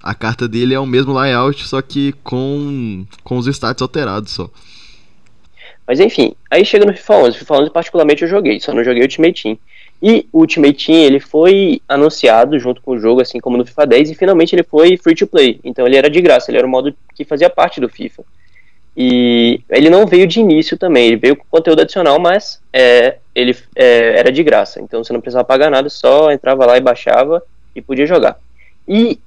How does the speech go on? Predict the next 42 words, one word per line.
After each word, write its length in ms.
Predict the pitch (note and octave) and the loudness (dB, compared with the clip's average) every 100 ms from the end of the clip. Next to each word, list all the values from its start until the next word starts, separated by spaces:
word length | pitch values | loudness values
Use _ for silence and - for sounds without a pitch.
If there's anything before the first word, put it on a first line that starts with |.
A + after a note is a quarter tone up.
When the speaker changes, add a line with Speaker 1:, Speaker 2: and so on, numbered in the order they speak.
| - - - - - | -20 -20 -20 -20 -2
Speaker 2:
tendo 640 | - G#3 G#3 F3+ C#3+ A#2 | 2 4 4 4 4 2
deixado 520 | G#2+ A#2+ A#2+ - D3 | 0 -4 -4 0 0
o 60 | D3+ | 0
jogo 180 | C3 A2 | -2 -4
de 80 | |
graça, 500 | A2 A#2 C#3+ - - - - | 0 2 2 -2 -10 -10 -4
foi 120 | F3+ | 0
a 60 | G#3+ G3 C3 - | 0 -2 -10 -10
maior 280 | B2+ C#3 E3+ | -2 0 0
sacada 500 | - - - C#3 D#3+ | -4 -6 0 2 2
da 140 | E3 | 0
E 240 | G3+ B2+ A2 | 2 2 0
A, 20 | |
assim, 320 | - G#2 G2+ - | -4 -12 -14 -14
porque 800 | G#2+ - - - - - A#2 A#2 - - | -18 -18 -20 -20 -16 -4 -4 -4 -10 -16
o 160 | - - | -8 -8
que 220 | - - | -4 0
as 80 | G3+ | 0
pessoas 300 | - - C#3 | -2 -6 -2
gastam 360 | B2+ C3 - D#3 | 2 0 0 -4
em 80 | |
pack 400 | C3+ C3 C#3+ - | -4 -2 -2 0
é 60 | B2 | 0
muito 320 | C3 E3 G3 | 2 0 0
melhor 240 | G3 C3+ D3 | 0 2 2
do 100 | D#3 | -2
que 320 | E3 F3 - - - | -2 -2 -4 -14 -10
elas 180 | B2+ D3 | -2 -2
cobrarem 400 | - C3+ B2 C#3+ | 0 0 2 2
pra 100 | D3 | -2
pessoa 280 | - - D#3+ - | -6 -4 -6 -6
comprar 380 | - F3+ E3 E3+ | -6 -4 0 0
o 80 | F3+ | 2
jogo, 280 | C3+ A2+ | 2 2
né, 100 | G#2+ | 0
comprar 280 | G2+ A#2 - | -2 -4 -2
o 40 | C3 | 0
modo 220 | B2 B2+ | 0 -2
de 140 | G#2+ | -6
jogo. 320 | G2+ G#2+ - - - - - - - - | -2 -2 -2 -12 -20 -20 -20 -20 -16 -2
E 340 | C3 A#2+ A#2 A2+ | 2 2 2 2
a... 240 | A#2 B2 | 2 0